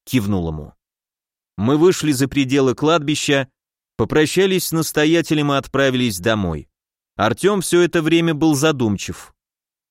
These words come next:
"Знаешь, это ведь и правда неплохой способ заработка", хмыкнул он. "Просто приходишь, тайно насылаешь проклятия, а потом за деньги снимаешь его".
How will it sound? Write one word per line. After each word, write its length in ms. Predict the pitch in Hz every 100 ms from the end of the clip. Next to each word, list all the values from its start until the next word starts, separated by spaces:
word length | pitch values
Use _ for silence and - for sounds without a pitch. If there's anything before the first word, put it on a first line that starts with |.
| _ _ _ _
"Знаешь, 480 | 95 95 170 190 156
это 180 | 156 170
ведь 180 | 175 185
и 40 |
правда 380 | 165 180 185 196
неплохой 480 | 196 185 175 165 139
способ 420 | - 127 - 87
заработка", 680 | 87 123 101 80 - 78 73 _
хмыкнул 520 | - 135 123 113 92
он. 200 | 82 73 _ _ _ _ _ _
"Просто 380 | 127 180 - 165
приходишь, 640 | 160 151 180 180 123 92 -
тайно 340 | 160 165 160
насылаешь 540 | 156 - 151 151 139
проклятия, 800 | - 143 - 170 165 - 92 80 _ _ -
а 100 | 104
потом 340 | 160 175 220
за 160 | 165 170
деньги 320 | 165 196 180
снимаешь 580 | - 170 147 110 107 -
его". 300 | 95 95